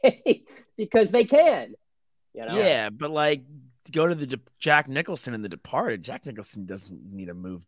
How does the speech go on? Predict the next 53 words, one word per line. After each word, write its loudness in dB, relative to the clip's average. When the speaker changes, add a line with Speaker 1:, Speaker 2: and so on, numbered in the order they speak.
Speaker 2:
dope, -6
but -16
he -14
likes -10
to. -10
It's -16
fun. -2
Like, -14
these -2
guys 4
golf 2
'cause -4
they -2
like 2
to. -8
And 0
you -2
know 4
what? 6
You're 4
wearing 4
a -4
Nike -2
hat, -4
but -6
a -6
hat 0
you -8
wear -6
all -4
the -10
time -12
is -12
the -12
nice -8
guy -12
hat. -12
And -12
I -6
want -6
you -12
to -10
take -10
the -12
nice -8
guy -6
hat -8
off -10
for -12
two -4
seconds, -6
Mister -12
Rogers, -10